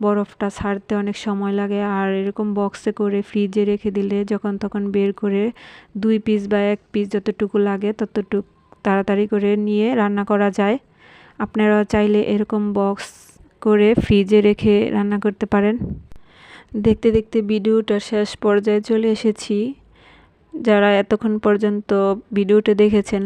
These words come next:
লাইক দিতে ভুলে গিয়েছেন, অবশ্যই একটা লাইক দিয়ে পুরো ভিডিওটা দেখবেন। আর বেশি ভালো লাগে থাকলে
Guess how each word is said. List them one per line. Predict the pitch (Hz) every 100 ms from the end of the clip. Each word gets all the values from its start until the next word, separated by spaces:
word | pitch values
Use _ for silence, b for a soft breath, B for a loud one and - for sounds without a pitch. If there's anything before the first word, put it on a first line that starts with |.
| 196
লাইক | 196 196
দিতে | 196 202 202
ভুলে | 208 208
গিয়েছেন, | 208 208 202 208 202 233 _ 202
অবশ্যই | 202 208 233 214
একটা | - 208
লাইক | 196 202 196
দিয়ে | 202 214
পুরো | 214 214
ভিডিওটা | 214 214 220 220 208
দেখবেন। | 196 202 196 196 202 233 _ B B B B
আর | 202 196
বেশি | 214 208 214
ভালো | 202 202
লাগে | 208 202 208
থাকলে | - 208 - 214